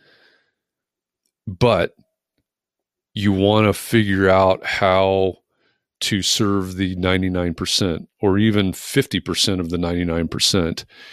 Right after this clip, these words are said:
you better figure out what need H G T V is serving for the people that aren't hiring you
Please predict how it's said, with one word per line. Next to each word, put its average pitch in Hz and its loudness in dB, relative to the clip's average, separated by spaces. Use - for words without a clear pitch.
you 101 -2
better 107 4
figure 98 2
out 82 4
what 107 2
need 98 0
H 104 -4
G 98 -4
T 98 -4
V 104 0
is 90 0
serving 87 -2
for 117 4
the 101 2
people 113 0
that 101 4
aren't 90 -2
hiring 143 -6
you - -16